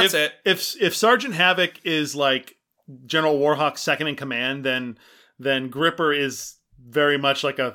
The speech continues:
Speaker 2: distant third. And I wanted to know if there was some rule in, in eighties, like, action cartoons that you had to have a bad guy with a claw or, like, a clamp arm.
Speaker 1: I feel like it's,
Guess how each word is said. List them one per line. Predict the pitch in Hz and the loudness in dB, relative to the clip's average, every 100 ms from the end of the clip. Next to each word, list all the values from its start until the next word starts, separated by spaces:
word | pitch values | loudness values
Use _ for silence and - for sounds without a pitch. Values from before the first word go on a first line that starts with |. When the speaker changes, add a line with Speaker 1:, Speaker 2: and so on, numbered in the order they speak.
| 123 | -4
Speaker 2:
distant | 143 143 - 135 | -2 -2 -6 -12
third. | - 139 127 120 110 - - - | -8 -2 0 -2 -6 -16 -10 0
And | 240 | 2
I | |
wanted | 381 427 320 208 | 2 -2 -4 -4
to | |
know | 180 170 185 208 | -2 0 0 -2
if | 202 165 139 | -2 -2 0
there | 175 214 | 0 2
was | 214 - | 2 0
some | - 190 180 160 131 | 0 0 0 -2 -2
rule | 135 151 160 165 165 165 | 0 2 2 0 -2 -6
in, | 160 143 139 139 135 135 _ - | -6 -4 -4 -6 -12 -14 _ -6
in | 139 135 160 | -4 -2 -2
eighties, | 156 156 156 143 | -2 -2 -6 0
like, | 139 131 - | 0 0 -2
action | 127 131 - 139 | -2 0 -6 -8
cartoons | - 127 - 127 131 139 147 - - - | -6 -8 -8 -12 -10 -10 -14 -20 -20 -12
that | 160 | -10
you | 151 | -10
had | - 147 170 | 0 0 2
to | 139 | 0
have | 156 | 0
a | 139 | -2
bad | 110 117 131 | -2 0 0
guy | 131 131 139 | 0 0 0
with | 135 123 | -2 -6
a | |
claw | - - 135 127 131 135 135 | -10 -8 -2 0 2 2 0
or, | 127 | -4
like, | 123 113 | -4 -6
a | |
clamp | - - 131 135 135 | -10 -8 -4 -4 -4
arm. | 156 151 160 170 | -4 -2 -2 0
Speaker 1:
I | 508 | 0
feel | - - 254 | 0 0 2
like | 233 190 180 | 4 2 0
it's, | 156 | -4